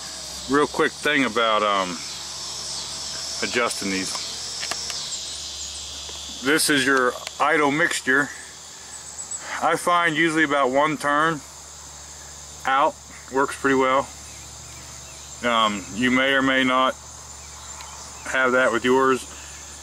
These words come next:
Sometimes when you're giving it gas and it stumbles or smokes or whatever,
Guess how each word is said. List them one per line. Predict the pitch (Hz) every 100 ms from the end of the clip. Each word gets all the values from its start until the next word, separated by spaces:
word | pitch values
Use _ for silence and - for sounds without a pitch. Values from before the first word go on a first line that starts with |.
| - - - - - - - - - - - - - - - -
Sometimes | - 160 165 165 165 160
when | 143 151
you're | 139 127 110 -
giving | 143 156
it | 156 139
gas | 156 165 165 - 135
and | 123
it |
stumbles | - - 147 151 151 143
or | 135
smokes | - 143 147 -
or | 143
whatever, | 143 143 147 143